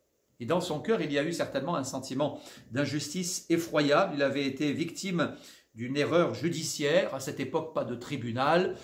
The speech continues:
pas d'avocat, pas de procès en bonne et due forme.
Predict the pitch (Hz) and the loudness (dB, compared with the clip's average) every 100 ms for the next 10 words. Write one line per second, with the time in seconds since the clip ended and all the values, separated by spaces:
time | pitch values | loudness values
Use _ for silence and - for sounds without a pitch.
0 | - - - 135 127 120 113 - 151 170 | -18 -8 -2 0 0 -2 -2 0 -2 -4
1 | 165 151 143 131 131 160 147 - 180 135 | -2 4 4 4 0 0 2 2 2 2
2 | 113 165 165 113 120 110 147 202 170 | 4 4 4 0 -6 -2 0 2 2